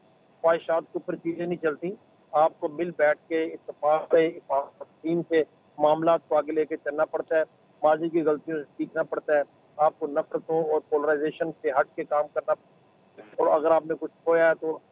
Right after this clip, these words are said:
उससे सबक सीखें, सब मिलकर बैठें, पॉजिटिव रहें, language पे control करें, अपने बयानात पे control करें, लोगों को इश्तियाल मत दिलाएं, तो चीजें ठीक हो जाएंगी। कोई ऐसी बात नहीं है, हो सकती है। और मेरा ख्याल है इंशाल्लाह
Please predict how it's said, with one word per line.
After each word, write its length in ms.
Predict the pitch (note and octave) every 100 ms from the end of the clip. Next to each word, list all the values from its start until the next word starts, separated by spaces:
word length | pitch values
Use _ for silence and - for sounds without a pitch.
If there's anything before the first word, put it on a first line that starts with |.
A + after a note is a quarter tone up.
| _
उससे 220 | E3 - D3+
सबक 260 | D#3 E3
सीखें, 420 | - D#3+ D3+ D#3+
सब 260 | C#3+ F#3 - - _ _ _ -
मिलकर 360 | D3 - - C#3+
बैठें, 180 | C#3+ D3 _ _ _ -
पॉजिटिव 540 | F#3 F#3 F#3+ F3+ E3 - -
रहें, 120 | D#3 - _ _ _ _ _ E3 - _ D3+
language 520 | D3 D#3 E3+ F3+ F#3
पे 160 | -
control 460 | F3 D#3+ D3 D#3 D3+
करें, 300 | C#3 D3+ D#3
अपने 300 | D3+ - A#2
बयानात 460 | - C#3 C#3 E3+ F3+
पे 280 | _ -
control 280 | D3 - D3
करें, 280 | C#3+ D3 C#3 - _ _ -
लोगों 200 | E3 E3+
को 120 | E3+
इश्तियाल 400 | E3+ - E3+ E3
मत 200 | D#3 D#3+
दिलाएं, 340 | D#3 C#3+ C#3+ C#3 - _ _
तो 60 | E3
चीजें 400 | _ G3+ G#3 A#3
ठीक 220 | - C#4
हो 140 | C#4+
जाएंगी। 260 | E3+ D3+ D3+
कोई 140 | D#3+
ऐसी 200 | D3+ F#3
बात 220 | D#3 D#3 -
नहीं 140 | A3 G3
है, 160 | A#2 - _ _ _ _ _ _ D3+
हो 280 | D#3 - -
सकती 260 | D3+ - D#3+
है। 40 |
और 60 | E3
मेरा 180 | D#3 F3
ख्याल 180 | F3 A3+
है 60 |
इंशाल्लाह 320 | A3 G#3+ G#3+